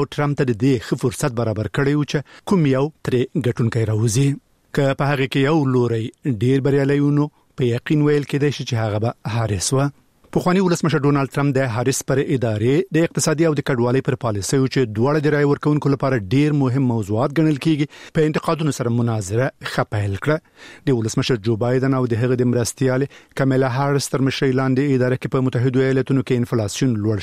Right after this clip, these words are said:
شوی، چې د منځنۍ او ټیټې طبقې امریکایان یې زیانمن کړي دي. د غیر قانوني کډوالۍ ستونزه پراخه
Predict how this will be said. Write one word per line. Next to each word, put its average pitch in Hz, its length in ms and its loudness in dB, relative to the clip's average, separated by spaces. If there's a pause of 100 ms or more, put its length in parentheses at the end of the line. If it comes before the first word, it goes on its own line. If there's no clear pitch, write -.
شوی، 151 240 2
چې 165 80 0 (460)
د 147 100 4
منځنۍ 147 400 2
او 147 80 2
ټیټې 151 220 -2 (100)
طبقې 139 560 -2
امریکایان 117 540 0
یې 98 100 -4
زیانمن 104 400 -2
کړي 104 300 -2
دي. 127 100 4 (400)
د 123 140 2
غیر 131 260 2
قانوني 131 400 0
کډوالۍ 123 720 -2
ستونزه 120 340 -2
پراخه 104 240 -4